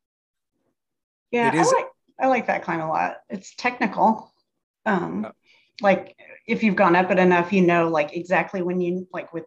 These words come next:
Speaker 1: when between your own power and, like, when, wh-, how your trainer responds, you know exactly when you need to punch it, 'cause you know when that, like, you know, the curves and they go up, um, uh, you know, you know exactly when you need to punch it.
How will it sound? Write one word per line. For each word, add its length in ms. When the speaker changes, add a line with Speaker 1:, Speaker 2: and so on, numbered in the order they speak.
Speaker 1:
when 320
between 320
your 200
own 200
power 300
and, 180
like, 180
when, 400
wh-, 200
how 120
your 140
trainer 300
responds, 560
you 100
know 140
exactly 440
when 160
you 100
need 140
to 60
punch 300
it, 160
'cause 140
you 120
know 220
when 180
that, 220
like, 260
you 80
know, 120
the 100
curves 640
and 140
they 300
go 160
up, 240
um, 460
uh, 160
you 100
know, 80
you 120
know 140
exactly 420
when 140
you 80
need 180
to 80
punch 260
it. 140